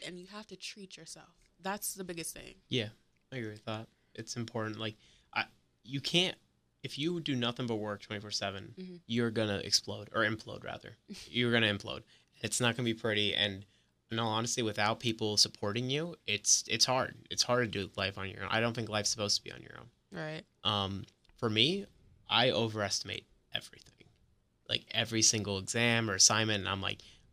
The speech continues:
Speaker 2: "Oh, this is gonna be impossible." And,
Speaker 1: Mm-hmm.
Speaker 2: like, well, it's more like self-doubt, I suppose. But when
Speaker 1: Mm-hmm.
Speaker 2: that happens, I have to, like, you know, back up for a sec and say, "Hey,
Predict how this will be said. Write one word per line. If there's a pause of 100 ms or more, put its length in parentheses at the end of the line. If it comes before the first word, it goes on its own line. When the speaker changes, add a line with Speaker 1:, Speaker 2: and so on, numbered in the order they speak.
(120)
Speaker 2:
"Oh,
this
is
gonna
be
impossible." (460)
And,
Speaker 1:
Mm-hmm.
Speaker 2:
like,
well,
it's
more
like
self-doubt,
I
suppose. (260)
But
when
Speaker 1:
Mm-hmm.
Speaker 2:
that
happens,
I
have
to,
like, (340)
you
know,
back
up
for
a
sec
and
say,
"Hey,